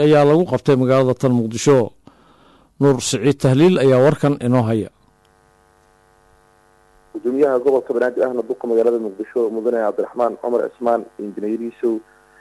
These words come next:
Speaker 2: Ra-iisul Wasaare Ku-xigeenka dalka Mudane Mahdi Maxamed Guuleed Qadar, golaha wasiirada iyo xubno ka tirsan labada gole ee baarlamaanka Soomaaliya ayaa ka qayb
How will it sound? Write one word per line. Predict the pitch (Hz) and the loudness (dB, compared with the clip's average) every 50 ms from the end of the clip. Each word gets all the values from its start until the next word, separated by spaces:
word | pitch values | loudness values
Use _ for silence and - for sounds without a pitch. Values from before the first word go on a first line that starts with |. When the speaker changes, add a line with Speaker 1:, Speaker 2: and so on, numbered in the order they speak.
| _ _ _ - | _ _ _ -2
Speaker 2:
Ra-iisul | 113 110 110 107 | -2 0 0 0
Wasaare | 107 110 110 110 110 | 2 2 2 2 2
Ku-xigeenka | - - 127 131 135 131 - 123 | 0 -2 0 0 0 0 -2 -2
dalka | 107 120 123 120 120 - 123 110 104 - - | 2 2 2 2 2 2 2 2 2 2 0
Mudane | - 110 110 117 120 117 110 | -2 -4 -2 -2 0 0 -2
Mahdi | 113 123 120 113 113 | -2 -2 -2 -2 -2
Maxamed | 110 110 117 120 117 104 98 - - | -4 -6 -6 -8 -8 -8 -10 -10 -6
Guuleed | 113 117 117 113 - - | -2 0 0 -2 -2 -4
Qadar, | - - 113 110 117 101 104 - - - - - - 110 101 104 | -2 0 2 2 2 0 -2 -6 -14 -16 -14 -10 -10 -10 -6 -2
golaha | 113 120 123 120 117 | 0 2 2 2 2
wasiirada | 110 104 101 98 101 113 110 117 110 107 104 | 0 -2 -2 -4 -4 -2 0 0 0 0 0
iyo | 107 110 110 | 0 -2 -4
xubno | - 110 110 107 120 120 | -4 -4 -4 -4 -4 -4
ka | 120 - 123 | -6 -6 -8
tirsan | 113 110 - - 110 104 101 101 - _ _ _ _ _ _ _ - | -6 -6 -6 -4 -4 -6 -6 -8 -12 _ _ _ _ _ _ _ -2
labada | 110 113 113 113 110 107 | 0 2 4 4 4 2
gole | - - 120 113 110 | 2 2 4 4 6
ee | 104 98 | 6 4
baarlamaanka | 98 101 101 - 117 113 107 101 - - - | 4 2 2 2 2 0 0 -2 -4 -6 -4
Soomaaliya | - 110 110 107 104 101 107 110 110 101 - - | -2 0 2 2 2 2 2 2 2 2 2 0
ayaa | 95 104 107 101 | 0 0 0 0
ka | - - 117 | 0 -2 -4
qayb | - - 107 | -2 -2 -2